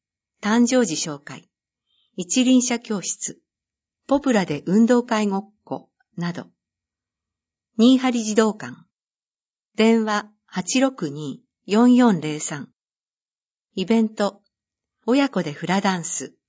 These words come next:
英語教室。お話会、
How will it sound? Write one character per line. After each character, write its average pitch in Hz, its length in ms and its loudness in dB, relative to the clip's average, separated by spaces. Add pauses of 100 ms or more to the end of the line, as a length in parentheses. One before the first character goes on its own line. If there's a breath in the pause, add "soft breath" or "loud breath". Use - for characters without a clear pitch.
(440)
英 220 180 4
語 240 140 4
教 214 240 -4
室。 - 400 -10 (760)
お 180 80 -6
話 240 480 0
会、 147 300 -14